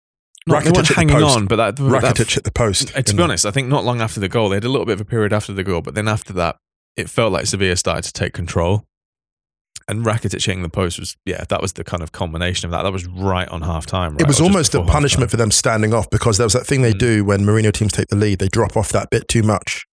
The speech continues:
Speaker 1: Mm.
Speaker 2: in these tight games. And I think they gave them slightly disrespectful the amount they dropped off them, to be honest.
Speaker 1: Yeah,
Speaker 2: Once
Speaker 1: I agree,
Speaker 2: the goal,
Speaker 1: actually.
Speaker 2: once the goal, does that make, once the goal went in, because they were, like, five yards off the pace.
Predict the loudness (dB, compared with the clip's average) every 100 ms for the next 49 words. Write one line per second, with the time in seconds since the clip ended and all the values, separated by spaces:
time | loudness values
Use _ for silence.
0 | _ _ -10 -8 -8 -10 _ _ 2 2
1 | 2 2 0 0 0 0 0 0 0 0
2 | -2 0 -2 0 0 0 -2 -2 -4 -6
3 | _ _ _ -16 -16 _ _ _ _ _
4 | _ _ _ _ _ -2 0 2 2 2
5 | 2 2 2 2 0 -2 0 0 2 0
6 | -2 -4 -2 -2 -2 -6 -8 -6 -4 -4
7 | -2 -4 -6 _ _ _ -4 0 2 2
8 | 4 2 2 0 0 0 2 2 0 0
9 | 2 2 0 0 0 0 2 2 2 2
10 | 2 2 2 2 0 -2 0 0 2 2
11 | 2 2 0 0 0 0 0 0 -2